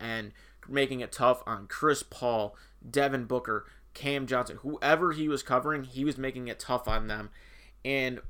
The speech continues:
when it comes down to it, I think, I don't think Monty Williams did a really bad job coaching. I think Mike Budenholzer deserves a ton of credit because I'm someone that has,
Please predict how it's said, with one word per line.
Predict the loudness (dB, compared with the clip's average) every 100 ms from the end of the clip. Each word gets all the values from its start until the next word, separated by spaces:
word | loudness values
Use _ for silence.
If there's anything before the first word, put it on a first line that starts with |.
| -8 -6
when | -4
it | -2
comes | 0 -2 4
down | 4 4 4
to | 2
it, | 2 0
I | 0
think, | 0 -2 -4 -18 -20 -20 -14 0
I | 0
don't | 2
think | -2 -2
Monty | 2 2 2
Williams | -2 0 2 0 0
did | -2
a | -2
really | -2 0 0
bad | 0 -2 0
job | 0 0 -2
coaching. | -6 -2 -2 -2 -6 -4
I | 2
think | 2 2
Mike | 0 -2 0
Budenholzer | -2 -2 0 0 0
deserves | 0 0 0 -2
a |
ton | -6 -4 -4
of | -2
credit | 0 0
because | -2 -4 -4 -2
I'm | -2 -2
someone | -2 -2 -2
that | -2 -4
has, | -6 -6